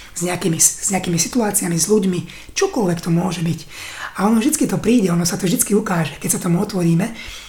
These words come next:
a iba nám, môže nám povedať, OK, toto treba doriešiť, alebo nám povie, OK, tá je, to je cesta.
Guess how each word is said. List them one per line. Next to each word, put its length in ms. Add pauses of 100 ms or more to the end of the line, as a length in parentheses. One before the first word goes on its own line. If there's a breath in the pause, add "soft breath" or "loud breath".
(200 loud breath)
a 80
iba 160
nám, 300 (280)
môže 200
nám 160
povedať, 320
OK, 160 (520 loud breath)
toto 200
treba 220
doriešiť, 420
alebo 400 (320 loud breath)
nám 160
povie, 280
OK, 220
tá 140
je, 120
to 120
je 100
cesta. 300